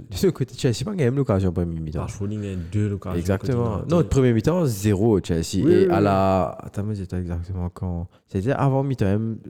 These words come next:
Speaker 1: Graham Potter
Speaker 2: C'est-à-dire,
Speaker 1: finit sur
Speaker 2: Charles,
Speaker 1: son
Speaker 2: Charles
Speaker 1: changement.
Speaker 2: Aubin sur la tête, il rentre soixante-dix-septième
Speaker 1: Ouais, ça, c'est
Speaker 2: minute.
Speaker 1: après, ça,
Speaker 2: Ouais.
Speaker 1: c'est,
Speaker 2: C'est que
Speaker 1: c'est
Speaker 2: ça,
Speaker 1: bien
Speaker 2: Inter,
Speaker 1: noté,
Speaker 2: hein.
Speaker 1: hein ?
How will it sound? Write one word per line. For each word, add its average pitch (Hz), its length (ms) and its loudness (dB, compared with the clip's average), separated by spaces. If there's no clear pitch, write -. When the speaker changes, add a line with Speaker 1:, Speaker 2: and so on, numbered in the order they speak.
Speaker 1:
Graham 95 380 -2
Potter 92 280 -2
Speaker 2:
C'est-à-dire, 120 120 2
Speaker 1:
finit - 80 0
sur 147 120 2
Speaker 2:
Charles, 135 160 0
Speaker 1:
son - 80 -6
Speaker 2:
Charles 131 180 2
Speaker 1:
changement. 123 140 2
Speaker 2:
Aubin 147 80 2
sur 151 140 -6
la 117 80 -2
tête, - 240 -6
il - 40 -8
rentre 101 340 -6
soixante-dix-septième 101 1080 -4
Speaker 1:
Ouais, 113 160 6
ça, 110 140 0
c'est 107 160 2
Speaker 2:
minute. 104 140 0
Speaker 1:
après, 98 160 0
ça, 92 140 -6
Speaker 2:
Ouais. 98 60 -4
Speaker 1:
c'est, 80 840 -6
Speaker 2:
C'est 131 60 -6
que 90 60 -4
Speaker 1:
c'est 104 60 0
Speaker 2:
ça, 110 60 2
Speaker 1:
bien 120 100 2
Speaker 2:
Inter, 135 140 -2
Speaker 1:
noté, 95 180 -2
Speaker 2:
hein. 92 300 0
Speaker 1:
hein ? 147 140 -4